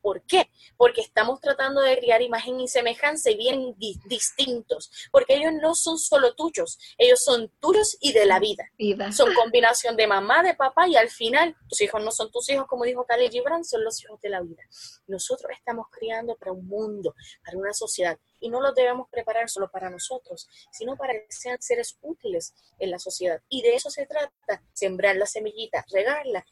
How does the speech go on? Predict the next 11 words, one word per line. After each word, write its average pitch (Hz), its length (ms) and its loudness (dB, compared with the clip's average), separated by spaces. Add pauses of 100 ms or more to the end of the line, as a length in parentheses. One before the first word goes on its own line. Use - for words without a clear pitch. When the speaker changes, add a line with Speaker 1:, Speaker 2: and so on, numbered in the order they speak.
(120)
Speaker 1:
y 196 80 -6
esperar 190 340 -2
germinar. 190 300 -6 (420)
No 233 140 0
hay 269 100 2
varita 226 320 2
mágica, 196 440 -4 (480)
no 190 80 -4
hay 220 80 -2
varita 190 340 -4
mágica. 175 460 -10